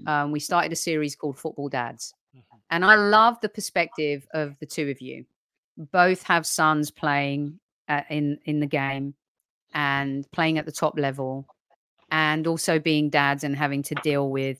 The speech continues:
Speaker 1: things that happen around the game and being protective. I know how my, well, my dad actually lets people abuse me, but that's a whole other conversation. No, not really. Um,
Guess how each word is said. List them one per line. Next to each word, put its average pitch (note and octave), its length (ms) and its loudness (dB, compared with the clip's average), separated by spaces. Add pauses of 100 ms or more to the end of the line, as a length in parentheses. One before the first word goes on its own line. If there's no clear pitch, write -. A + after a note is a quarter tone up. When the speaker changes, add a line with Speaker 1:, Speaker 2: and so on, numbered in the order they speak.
Speaker 1:
things C#3+ 280 -2
that C#3 120 -4
happen C#3 400 -4
around C3+ 480 -4
the C3+ 80 -12
game C3 480 -8 (460)
and D#3 160 -4
being D3+ 200 2
protective. C3+ 840 -4
I C#3+ 80 -4
know D3+ 220 2
how D3+ 160 0
my, C#3+ 260 -4 (380)
well, B2+ 260 -10 (720)
my E3 140 -2 (100)
dad D3+ 180 -2
actually C#3 340 -6
lets C#3 220 -6
people C#3+ 300 -6
abuse C3+ 320 -6
me, C#3 160 -4
but D3 160 -2
that's D#3+ 240 2
a D3+ 60 2
whole D3 260 4
other C#3+ 140 -2
conversation. C3 640 -6
No, C3+ 140 -12
not C3+ 180 -12
really. B2+ 340 -14 (680)
Um, G#3 520 12